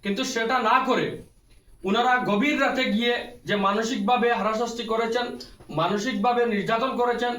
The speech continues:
সেটা অত্যন্ত দুঃখজনক এবং পরিতাপের বিষয়। দেখুন, করিমগঞ্জ জেলার নাম পরিবর্তন নিয়ে আমাদের এনসি কলেজের ছাত্রছাত্রী ভাই ও বোনেদের পাশে দাঁড়ানো যদি আমাদের অপরাধ হয়ে যায় এবং সেটার জন্য যদি আমাদেরকে জেল কাটতে হয়,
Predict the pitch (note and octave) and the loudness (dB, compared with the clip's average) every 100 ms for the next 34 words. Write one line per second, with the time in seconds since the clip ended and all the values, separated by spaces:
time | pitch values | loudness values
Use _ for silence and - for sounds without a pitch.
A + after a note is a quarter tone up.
0 | - - - F#3 A3 G#3+ G#3 B3 A3+ A3+ | -10 -18 -8 -2 0 -2 -2 -2 0 -2
1 | G3+ G3+ B3+ B3+ C4+ C#4 C#4 - - G#3+ | -2 -2 -2 0 0 0 -4 -10 -4 -2
2 | G#3+ G#3+ G#3+ G#3 G3+ G3+ D#3+ C#3+ - - | 0 0 -2 -2 -2 -2 -4 -6 -8 -10
3 | - _ _ _ _ - - G#3+ C#4 C4+ | -16 _ _ _ _ -16 -4 0 0 0
4 | C4 C4+ C#4+ C#4+ C4 C4+ C4 B3+ C4 C4 | 2 2 0 0 0 0 0 0 0 0
5 | B3+ B3+ - C#4+ C4+ A#3 A#3 A3+ - - | 0 0 0 0 0 2 0 0 -4 -8
6 | - _ _ _ - - _ _ _ - | -16 _ _ _ -20 -20 _ _ _ -4
7 | A3+ B3+ C#4 B3+ C4 C#4 C#4 C#4 C#4 C4+ | 0 2 2 2 0 0 0 2 0 0
8 | A#3 B3 B3+ C4+ C4 G#3+ A3+ C4 A#3 A#3 | -2 -2 -2 -2 -2 0 2 2 0 0
9 | B3+ C4 C#4 A#3+ G#3 C4 C4+ C4 C4 A#3 | 0 0 0 0 -2 -2 0 0 0 0
10 | B3 A#3 A#3+ B3+ A#3+ B3 C4+ A3+ B3 A#3+ | 0 0 0 0 0 0 0 2 2 2
11 | A3 - - - - - - F#3 B3+ C#4+ | 0 0 -8 -18 -20 -20 -6 0 0 0
12 | A#3+ A3+ C#4 C#4 C4+ C4 B3+ C4 A#3+ B3 | 0 0 0 0 0 0 0 0 2 0
13 | B3+ B3 F#3 B3+ C4+ B3 B3 A#3 A3+ - | -2 -2 0 0 0 -2 0 0 2 0